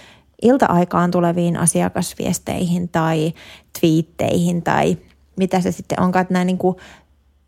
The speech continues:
vanhat työntekemisen rakenteet ei vastaa enää niihin tarpeisiin, mitä meidän asiakkaat vaikka sitten asettaa.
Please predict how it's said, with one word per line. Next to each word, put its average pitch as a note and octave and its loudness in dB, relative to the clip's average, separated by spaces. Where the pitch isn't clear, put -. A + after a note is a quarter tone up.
vanhat G#3+ 4
työntekemisen F#3+ 2
rakenteet A3+ 2
ei G3 4
vastaa F#3+ 0
enää E3+ 0
niihin F3 0
tarpeisiin, G#3 0
mitä F3 -4
meidän E3+ -2
asiakkaat - -2
vaikka - -6
sitten - -4
asettaa. G#3 0